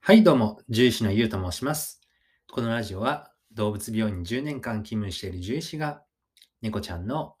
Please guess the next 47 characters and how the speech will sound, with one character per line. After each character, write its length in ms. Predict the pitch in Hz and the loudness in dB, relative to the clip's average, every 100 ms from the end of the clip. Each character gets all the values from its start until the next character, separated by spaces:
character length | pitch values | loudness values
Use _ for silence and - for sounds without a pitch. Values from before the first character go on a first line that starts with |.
| - | -14
医 60 | 104 | -4
療 200 | 107 95 | -4 -2
情 220 | 107 92 | -4 -6
報、 220 | 85 78 | -8 -12
健 240 | - 120 123 | -8 -8 -8
康 140 | 156 | -8
情 200 | 156 175 | -4 -6
報、 280 | - 101 - _ | -4 -8 -8 _
そ 160 | - 95 | -20 -14
し 100 | - | -8
て 300 | 135 123 _ - | -8 -8 _ -10
も 160 | 180 | -10
っ 20 | - | -6
と 100 | 123 | -8
幸 300 | - 113 107 | -6 -6 -6
せ 160 | 117 | -4
に 60 | 107 | -4
な 100 | 117 | -2
れ 100 | 170 | -4
る 80 | 123 | -8
秘 180 | - | -8
訣 220 | 131 - 190 | -8 -2 -2
を 140 | 190 _ _ - | -2 _ _ -12
お 60 | |
伝 280 | 107 - 87 | -8 -4 -4
え 20 | |
し 80 | 82 | -4
て 80 | 101 | -4
い 80 | 170 | -4
る 80 | |
チ 120 | 208 127 | -2 -4
ャ 60 | |
ン 80 | 104 | -4
ネ 60 | 80 | -8
ル 100 | 90 | -8
で 120 | 127 | -8
す。 220 | - - _ - | -10 -16 _ -8
よ 100 | 101 | -6
ろ 80 | 87 | -4
し 140 | - | -8
く 80 | - | -10
お 40 | |
願 100 | 82 80 80 | -12 -12 -14
い 40 | |
し 120 | - | -10
ま 80 | 139 | -8
す。 220 | 147 - | -10 -14